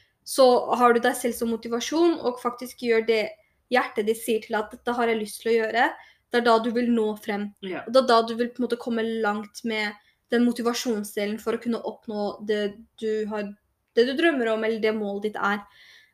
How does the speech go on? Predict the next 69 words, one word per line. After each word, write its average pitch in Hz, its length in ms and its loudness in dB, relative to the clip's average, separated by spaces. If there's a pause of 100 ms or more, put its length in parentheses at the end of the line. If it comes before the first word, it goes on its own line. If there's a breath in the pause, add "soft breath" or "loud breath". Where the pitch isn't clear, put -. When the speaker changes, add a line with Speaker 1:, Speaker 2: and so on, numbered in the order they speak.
Speaker 1:
Men 302 160 6
også, 285 360 2 (280)
f-, - 160 -20 (200)
det 240 100 4
er 254 80 6
veldig 240 180 4
viktig 240 280 -2
å 220 40 -2
huske 226 240 -4
at 214 120 -8 (140)
det 220 100 0
er 226 100 -8
ikke 233 160 2
realistisk 226 720 -2 (100)
å 220 200 0 (500)
oppnå 214 320 -6
ting 214 180 -4
med 214 160 -4
en 226 220 0
gang, 339 160 6 (420 soft breath)
og 269 100 2
det 269 80 10
er 269 100 6
ikke 269 180 4
realistisk 247 480 2
å 254 80 2
være 220 180 2
på 247 160 -2
hundre 214 380 0
hver 214 320 2 (100)
dag 202 240 -2
heller. 202 320 -6 (560)
Du 262 120 2
vil 254 140 4
ha 269 140 4
dager 240 380 6
hvor 226 120 0
du 226 80 -4
går 226 160 4
ned, 226 280 0
og 233 160 2
du 233 100 -2
vil 233 160 2
ha, 220 300 2 (440 loud breath)
eh, 220 600 4
perioder 269 440 4
hvor 262 120 2
du 302 80 0
stopper 302 340 2
opp 240 80 -6
og 254 60 -6
tenker, 247 240 -4
"Vet 233 100 -2
du 240 80 -12
hva, 302 160 4
jeg 294 100 2
tror 294 140 -6
faktisk 262 320 -8
ikke 240 160 -8
dette 220 220 -6
her 214 160 0
er 208 40 -2
det 208 100 -4
jeg 196 40 -2
har 202 140 -2
lyst - 160 -12
til 208 80 -2
å 202 80 0
gjøre. 214 180 0